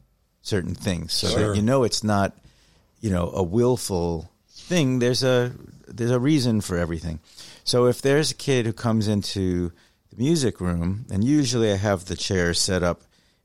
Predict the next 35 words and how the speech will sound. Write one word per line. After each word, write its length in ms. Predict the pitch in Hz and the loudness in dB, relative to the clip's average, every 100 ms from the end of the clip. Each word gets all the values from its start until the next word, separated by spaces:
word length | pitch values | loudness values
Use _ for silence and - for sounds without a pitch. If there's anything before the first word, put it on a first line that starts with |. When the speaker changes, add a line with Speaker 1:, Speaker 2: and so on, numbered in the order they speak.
| - | -8
Speaker 1:
in 160 | 98 | -4
either 300 | 90 87 87 | -2 -2 -2
a 60 | 85 | -2
semicircle 800 | - 156 151 135 135 123 123 120 | 0 2 2 0 0 0 0 2
or 140 | 95 82 | 2 0
two 260 | - 95 | -2 -2
rows 460 | 85 131 123 113 110 | 2 2 4 2 0
or 40 | |
whatever, 440 | 92 95 90 87 85 - _ - | -2 0 0 -2 -6 -12 _ -6
but 180 | 107 - - | -4 -4 0
I've 200 | 110 117 | 0 2
had 320 | 117 95 85 _ _ _ _ _ _ _ | 0 0 -2 _ _ _ _ _ _ _
many 360 | 110 120 123 117 | -2 2 2 0
times 360 | - 92 90 | 0 0 2
over 260 | 95 90 92 | 0 0 -2
the 100 | 87 | -4
years 480 | 85 110 143 151 - | -2 0 2 -2 0
where 360 | 95 90 87 - - _ _ - | 0 2 0 -6 -20 _ _ -20
a 40 | |
kid 240 | - 127 110 | -6 -4 -4
can't 300 | - 120 107 | 0 0 2
sit 240 | - 104 | 0 0
still, 340 | - - 127 147 | 0 2 2 2
so 220 | - 104 | 2 2
I 100 | 95 | 2
let 280 | 101 98 - | 2 0 -2
them 380 | 113 110 117 110 _ _ _ _ _ | 0 2 0 -4 _ _ _ _ _
pace 280 | - 117 - | -2 -2 -2
back 300 | - 107 107 | 0 0 0
and 120 | 101 | -6
forth 360 | - 104 107 - | -4 -2 -2 -4
behind 460 | 90 95 107 107 | -6 -2 0 0
the, 120 | 101 92 - - | 0 -2 -4 -4
the 280 | 98 90 | 0 0
last 580 | 87 101 98 98 - - | 2 2 2 2 0 -2